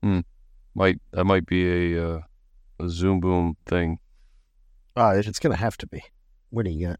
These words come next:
Speaker 2: I mean, nineteen foot in the air, how else would you do it? It's gotta be assembled from the base up, the way the joinery goes.
Speaker 1: Well, yeah, that's how you build anything.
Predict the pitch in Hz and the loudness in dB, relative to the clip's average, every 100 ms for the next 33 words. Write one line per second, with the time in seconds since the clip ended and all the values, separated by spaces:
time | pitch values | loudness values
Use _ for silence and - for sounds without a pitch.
0 | _ 120 107 95 - _ - 123 135 156 | _ 0 2 0 -6 _ -2 2 2 2
1 | 139 - 120 107 117 151 90 104 107 _ | -2 -2 0 0 0 0 -2 -4 -8 _
2 | _ _ _ _ - 120 123 120 - 101 | _ _ _ _ -4 0 2 0 -2 -4
3 | 95 110 127 - _ _ _ _ 98 - | 0 0 0 -6 _ _ _ _ -4 0
4 | 143 110 104 - 120 104 - 107 95 117 | 0 2 0 0 0 -2 -2 -2 0 0
5 | 104 139 123 - 101 107 95 98 139 120 | 0 -2 -2 -4 -2 -2 0 0 0 0
6 | 87 87 95 110 - _ _ _ - - | -2 -4 -4 -4 -10 _ _ _ -20 -20
7 | _ _ _ _ - - _ 156 113 - | _ _ _ _ -20 -20 _ -2 -2 0
8 | 143 - _ _ 131 - 143 131 110 120 | -2 -2 _ _ -4 0 2 2 2 0
9 | 123 156 | 2 2